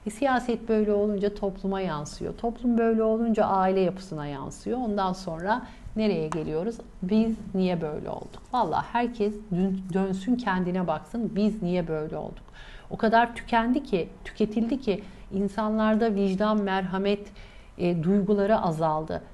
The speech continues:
Millet kendi varlığı için en yakınının üstüne basıp geçmekten çekinmiyor. Ve ondan sonra da yaptığı yanlış da oldu-, olsa, kötü de olsa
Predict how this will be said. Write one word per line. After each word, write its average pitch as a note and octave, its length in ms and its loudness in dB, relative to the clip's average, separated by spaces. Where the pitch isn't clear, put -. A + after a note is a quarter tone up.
Millet A3 480 6
kendi A3 340 4
varlığı A3 380 6
için A#3+ 400 0
en A#3 160 2
yakınının G#3+ 580 2
üstüne A3 400 2
basıp G3 360 0
geçmekten G3 720 2
çekinmiyor. E3 680 0
Ve A#3+ 240 8
ondan A#3+ 400 6
sonra G#3 360 2
da A3+ 220 6
yaptığı G#3+ 420 6
yanlış A#3+ 600 4
da A3 40 2
oldu-, F#3 300 0
olsa, G3 380 0
kötü G#3+ 320 2
de A#3 60 6
olsa F#3 440 4